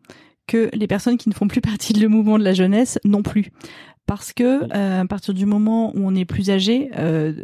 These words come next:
Speaker 1: de fait, on est très souvent plus dans des besoins, euh, de pouvoir, euh, dialoguer avec des politiques, d'être dans des réseaux. Et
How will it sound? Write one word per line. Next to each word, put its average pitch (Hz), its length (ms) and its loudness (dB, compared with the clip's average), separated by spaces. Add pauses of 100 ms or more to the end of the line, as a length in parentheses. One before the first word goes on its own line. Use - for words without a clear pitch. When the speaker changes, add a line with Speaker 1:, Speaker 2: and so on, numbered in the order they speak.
Speaker 1:
de 170 200 -2
fait, 240 400 -2
on 196 120 0
est 180 120 -2
très 220 160 -2
souvent 220 340 0
plus - 380 -2 (500)
dans 208 400 0
des 180 200 0
besoins, 214 640 2
euh, 180 240 2
de 170 180 -2
pouvoir, 208 680 0
euh, 175 440 0
dialoguer 214 800 0
avec 180 300 -2
des 180 120 -2
politiques, 202 580 -4 (400)
d'être 202 320 -2
dans 202 160 2
des 202 120 0
réseaux. 214 340 2 (500)
Et 202 300 0